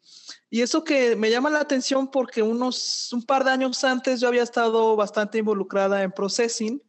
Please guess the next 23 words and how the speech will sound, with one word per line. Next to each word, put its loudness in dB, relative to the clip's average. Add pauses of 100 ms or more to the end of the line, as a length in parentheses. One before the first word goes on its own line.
(160)
De -6
hecho, -2
pues, -4
Tuiteame -2
está 0
hecha -2
en -8 (500)
processing -2
con -6
una 0
visualización, -6 (1000)
eh, -6 (1300)
distinta, 0
¿no? 0
Pero 2
parte 0
de, 2
de 0
processing, -2 (720)
que 2
es 0
un, -2
un -4